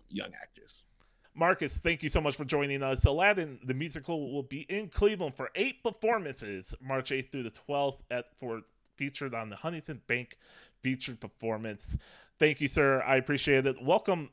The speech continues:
Speaker 2: welcome back to Northeast Ohio. We're very excited to have you back, and I appreciate you taking the time out with us today.
Speaker 1: Oh, man. Thank you so much for having me, Jimmy. I cannot wait to get home for the show. It's gonna be amazing. It's gonna be really special.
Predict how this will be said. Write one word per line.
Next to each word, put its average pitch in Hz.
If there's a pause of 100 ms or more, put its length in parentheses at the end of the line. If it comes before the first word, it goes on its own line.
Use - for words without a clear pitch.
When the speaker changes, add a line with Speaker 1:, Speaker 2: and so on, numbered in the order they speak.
Speaker 2:
welcome 156
back 147
to 151
Northeast 135
Ohio. 135
We're 127
very 123
excited 120
to 107
have 117
you 104
back, 113 (100)
and 98
I 101
appreciate 110
you 101
taking 107
the 95
time 104
out 95
with 92
us 92
today. 87 (840)
Speaker 1:
Oh, 98
man. 98
Thank 139
you 127
so 143
much 135
for 131
having 127
me, 117
Jimmy. 110
I 117
cannot 110
wait 104
to 101
get 101
home 92
for 98
the 92
show. 85
It's 85
gonna 113
be 107
amazing. 95
It's 95
gonna 113
be 113
really 104
special. -